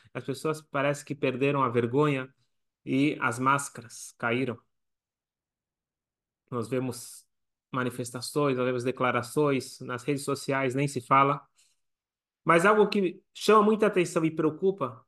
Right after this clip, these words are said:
é justamente nas universidades. São lugares onde nós esperávamos que fosse um lugar de pessoas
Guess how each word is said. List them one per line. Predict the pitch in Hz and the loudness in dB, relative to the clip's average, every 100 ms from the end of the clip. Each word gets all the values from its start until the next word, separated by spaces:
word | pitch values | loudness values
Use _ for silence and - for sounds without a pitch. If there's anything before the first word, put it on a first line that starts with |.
| _ _ _ 151 | _ _ _ 0
é | |
justamente | 156 247 247 208 170 202 208 208 | 0 0 0 0 4 2 2 0
nas | 175 175 190 - - - _ | 2 4 2 -2 -10 -14 _
universidades. | 156 147 151 151 139 127 110 113 - - - - _ _ _ _ _ _ _ _ _ _ _ _ _ _ _ _ _ _ | 0 4 4 2 -4 -6 -8 -14 -18 -18 -18 -20 _ _ _ _ _ _ _ _ _ _ _ _ _ _ _ _ _ _
São | - 202 | 0 4
lugares | 202 180 190 190 185 - - - | 6 8 8 6 2 -4 -8 -8
onde | 156 160 165 156 151 135 - _ _ _ _ _ _ _ _ _ _ _ _ _ _ _ _ _ _ _ _ _ _ _ - | 0 2 2 4 4 2 -6 _ _ _ _ _ _ _ _ _ _ _ _ _ _ _ _ _ _ _ _ _ _ _ -4
nós | 131 131 | -2 -2
esperávamos | - 135 135 156 120 113 - - | -2 2 4 4 0 -8 -14 -12
que | 127 | -12
fosse | 123 135 143 131 | -2 0 0 0
um | |
lugar | 123 120 127 127 127 | 0 2 2 2 -2
de | 120 | -8
pessoas | 123 117 - 131 117 - | -8 -6 0 2 2 -2